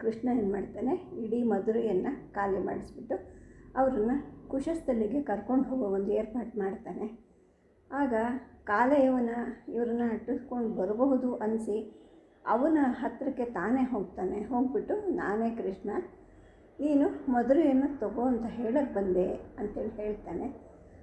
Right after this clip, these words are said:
ಆಗ ಅವನು, "ನೀನು ಯಾಕೆ ಬರೋ ಶ್ರಮ ತಗೊಂಡೆ? ನಾನೇ ಅಲ್ಲಿಗೆ ಬರ್ತಾ ಇದ್ನಲ್ಲ" ಅಂತ ಹೇಳ್ತಾನೆ.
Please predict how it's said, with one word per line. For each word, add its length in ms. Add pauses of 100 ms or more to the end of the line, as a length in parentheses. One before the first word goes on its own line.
(140)
ಆಗ 260
ಅವನು, 220
"ನೀನು 460
ಯಾಕೆ 260
ಬರೋ 220
ಶ್ರಮ 220 (120)
ತಗೊಂಡೆ? 360
ನಾನೇ 320
ಅಲ್ಲಿಗೆ 300
ಬರ್ತಾ 260
ಇದ್ನಲ್ಲ" 420 (640)
ಅಂತ 160
ಹೇಳ್ತಾನೆ. 680